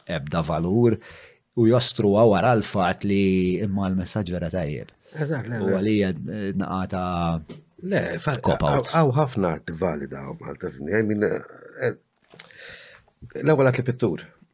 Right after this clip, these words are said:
Speaker 2: <clears throat> Kont se ngħidlek, nar-, oj, jien m'iniex pittur, jien artist. Hemm differenza kbira bejn pittur u artist.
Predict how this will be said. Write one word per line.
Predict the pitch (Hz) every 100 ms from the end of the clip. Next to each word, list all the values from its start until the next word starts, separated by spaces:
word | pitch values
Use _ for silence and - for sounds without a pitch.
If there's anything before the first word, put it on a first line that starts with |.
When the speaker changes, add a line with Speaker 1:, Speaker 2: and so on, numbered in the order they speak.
| -
Speaker 2:
<clears throat> | 131 120
Kont | - 120
se | -
ngħidlek, | 110 92 80 82
nar-, | - 98 -
oj, | 98 82
jien | - 131
m'iniex | 104 98
pittur, | 85 - - _ _ _ _ -
jien | 101
artist. | 82 80 - - _ _ _ -
Hemm | 117
differenza | 110 - 113 104 101
kbira | 90 85 71
bejn | 69
pittur | - 64 62
u | 58
artist. | - - -